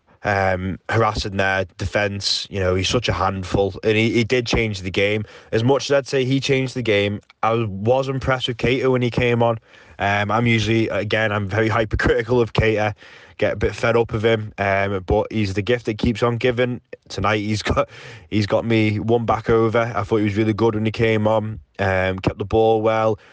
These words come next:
threading little balls through. I thought, you know, he's really impressive. Um, and, and to be honest,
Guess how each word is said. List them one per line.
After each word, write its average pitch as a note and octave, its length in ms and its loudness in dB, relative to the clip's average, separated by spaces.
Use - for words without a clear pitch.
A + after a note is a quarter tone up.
threading A#2 300 -2
little A2+ 180 2
balls A2+ 380 2
through. A2 480 2
I F#2+ 40 -4
thought, G2 280 -2
you G2 100 -6
know, G2 220 -2
he's F#2+ 140 -4
really A2 300 0
impressive. G2 680 -4
Um, F2 500 -4
and, D3 160 2
and D#3+ 260 0
to E3 80 -2
be D#3 120 2
honest, F3 340 0